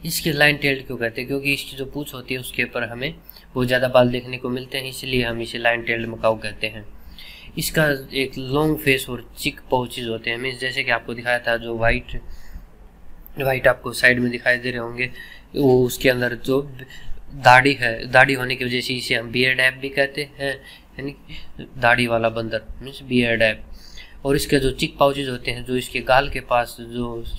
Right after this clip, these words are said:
खाने को store करने के लिए छोटे छोटे pouches होते हैं, वो हमें देखने को मिलते हैं। ये बहुत ही अच्छे climber, मीन्स पेड़ों के ऊपर चढ़ने में बहुत ही expert होते हैं और अपना जो maximum time है वो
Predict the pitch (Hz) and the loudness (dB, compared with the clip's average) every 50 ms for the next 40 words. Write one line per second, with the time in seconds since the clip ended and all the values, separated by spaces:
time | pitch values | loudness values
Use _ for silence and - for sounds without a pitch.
0 | - - - - - 123 123 135 131 131 127 - - 135 127 127 131 123 127 131 | -4 -4 -4 0 2 2 2 2 -2 -6 -8 -4 -4 -4 -4 -2 -2 -2 -2 -2
1 | 123 120 113 120 117 - 135 123 127 123 123 - - 120 123 120 120 135 120 117 | -4 -4 -6 -6 -8 -8 -12 -12 -10 -10 -6 -2 0 0 0 0 -2 -6 -8 -8
2 | 113 117 - - 117 113 117 - - - - - - - - - - - - - | -8 -8 -6 -6 -6 -6 -8 -10 -12 -14 -16 -18 -20 -20 -18 -10 -8 -8 -8 -8
3 | - - - - - - - - - - - - - - - 139 127 131 127 120 | -10 -12 -10 -8 -6 -6 -6 -8 -14 -20 -20 -20 -20 -14 -10 -6 -4 -4 -4 -4
4 | 123 123 135 156 165 - - - - - - 123 127 120 123 120 120 117 120 117 | 0 2 2 2 2 0 -8 -18 -20 -10 0 2 2 4 4 4 2 2 0 -2
5 | 120 117 113 - 120 110 - 113 110 - - - - - - - 156 170 175 170 | -4 -6 -6 -6 -6 -6 -6 -8 -10 -12 -16 -20 -20 -18 -8 -4 -2 0 2 2
6 | 160 143 139 131 - - - 139 127 139 139 - - 135 131 127 - - 143 127 | 2 2 0 -2 -8 -4 -4 0 0 0 0 0 0 0 0 -2 -2 -2 -4 -4
7 | - 127 120 120 120 120 120 117 120 127 131 127 123 - 131 123 123 123 - 127 | -2 -2 -2 -2 -2 -2 -6 -6 -6 -8 -8 -8 -6 -4 -4 -4 -2 -2 -2 -2
8 | 123 131 123 123 120 120 127 120 - 127 117 120 120 120 120 117 117 120 120 123 | -2 -2 -6 -8 -8 -8 -10 -6 -6 -6 -4 -4 -6 -6 -6 -8 -8 -8 -8 -6
9 | - - 117 113 - - - 135 135 - 131 131 - - 135 127 127 131 127 131 | -4 -4 -4 -4 -4 -4 -4 -4 -4 -6 -10 -12 -6 -6 -6 -4 -4 -6 -6 -8
10 | 127 123 - 123 123 120 123 123 123 127 123 123 - - 131 123 120 113 - 120 | -8 -6 -6 -6 -4 -4 -4 0 2 2 2 0 0 -4 -4 -4 -2 2 4 4
11 | 117 117 117 113 117 117 113 117 120 120 - | 6 4 2 -2 -4 -4 -4 -4 -4 -6 -8